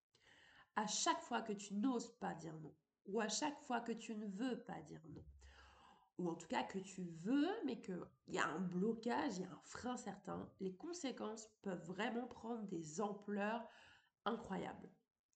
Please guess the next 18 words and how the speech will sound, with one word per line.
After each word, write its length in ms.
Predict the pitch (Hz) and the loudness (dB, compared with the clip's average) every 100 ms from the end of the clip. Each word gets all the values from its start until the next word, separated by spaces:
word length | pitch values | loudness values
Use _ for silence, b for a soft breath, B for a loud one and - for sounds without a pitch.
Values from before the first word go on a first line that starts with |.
| _ _ - | _ _ -18
Ça 180 | - 247 | -6 -2
peut 180 | 262 247 | 0 2
être 260 | 214 190 185 | 4 2 0
vraiment 360 | 185 233 262 | 0 2 0
juste 340 | 226 233 208 - | 0 -2 -4 -6
une, 240 | 175 175 - | -6 -8 -8
une 180 | 156 156 - _ | -10 -10 -12 _
toute 200 | - 349 | 0 0
petite 360 | 359 294 - 294 | 2 -4 -2 -4
chose 420 | - 480 269 185 - - | -4 -2 -4 -4 -10 -6
pour 120 | 208 | -2
laquelle 340 | 196 - 302 | 0 0 -4
tu 140 | - 311 | -4 -2
ne 120 | 269 | -2
dis 180 | 233 226 | -2 -4
pas 220 | 220 202 | -2 0
non. 300 | 202 202 359 B B B B | 0 -2 -4 B B B B
Hop, 260 | 370 359 - | 2 2 -2